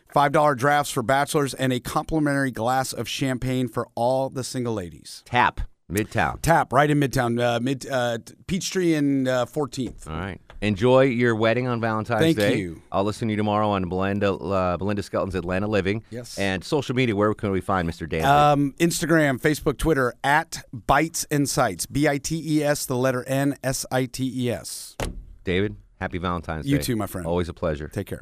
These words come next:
Speaker 2: All right, coming up, news, weather, and traffic then. A ladies' roundtable, giving, uh, the fellas some Valentine's Day tips. Hang tight, this is The Mark Arum Show. Welcome back. Friday edition of The Mark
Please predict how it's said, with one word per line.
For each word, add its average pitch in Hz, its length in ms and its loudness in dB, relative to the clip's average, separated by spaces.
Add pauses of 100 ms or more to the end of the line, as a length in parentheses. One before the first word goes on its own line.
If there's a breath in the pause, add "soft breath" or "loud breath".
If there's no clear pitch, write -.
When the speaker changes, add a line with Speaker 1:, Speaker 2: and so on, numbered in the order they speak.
Speaker 2:
All 92 100 2
right, 90 180 2
coming 143 220 0
up, 143 180 4
news, 143 240 2
weather, 151 220 6
and 117 80 4
traffic 147 380 4
then. 143 340 4 (320 soft breath)
A 120 100 6
ladies' 170 380 4
roundtable, 143 680 4
giving, 131 280 0
uh, 113 360 2
the 101 80 0
fellas 120 320 2
some 92 120 -2
Valentine's 107 560 0
Day 101 140 0
tips. - 480 0 (180)
Hang 190 180 2
tight, 131 260 4
this 113 180 0
is 175 260 -2
The - 120 -4
Mark 78 240 -2
Arum 73 160 -2
Show. 101 320 -2 (200)
Welcome 175 280 8
back. 202 240 10
Friday 175 360 10
edition 170 340 4
of 208 420 6
The 165 80 12
Mark 147 320 8